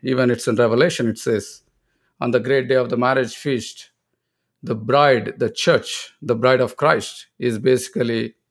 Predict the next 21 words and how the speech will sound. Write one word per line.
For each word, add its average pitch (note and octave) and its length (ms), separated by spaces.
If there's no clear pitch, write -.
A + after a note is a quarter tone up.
united C3 720
with B2+ 120
the A#2+ 80
bridegroom." A2+ 840
And C3 140
again, D#3 300
here C3 200
the A#2 460
typology C3 460
is A#2+ 120
the A2 80
servant. G#2 380
So - 360
the E3 100
Holy B3 300
Spirit's - 440
role D3+ 280
is B2 200
simply D3 380
to C3 160
bring C3 460